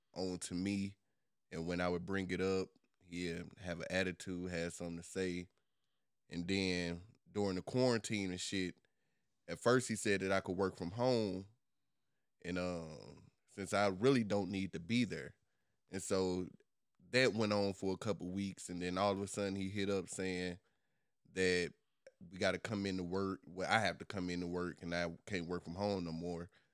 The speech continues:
But he really couldn't give me a reason for it. And then one day he was trying to get me to do something. And I'm a-,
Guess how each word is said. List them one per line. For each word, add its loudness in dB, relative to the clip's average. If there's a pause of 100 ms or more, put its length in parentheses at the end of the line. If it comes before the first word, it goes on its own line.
(220)
But -8
he -2
really 2
couldn't -4
give -2
me -2
a -2
reason 0
for -4
it. -20 (880)
And -4
then 2
one 2
day 2
he -6
was -6
trying 0
to -2
get -2
me -2
to -6
do -4
something. -6 (540)
And -2
I'm 0
a-, 4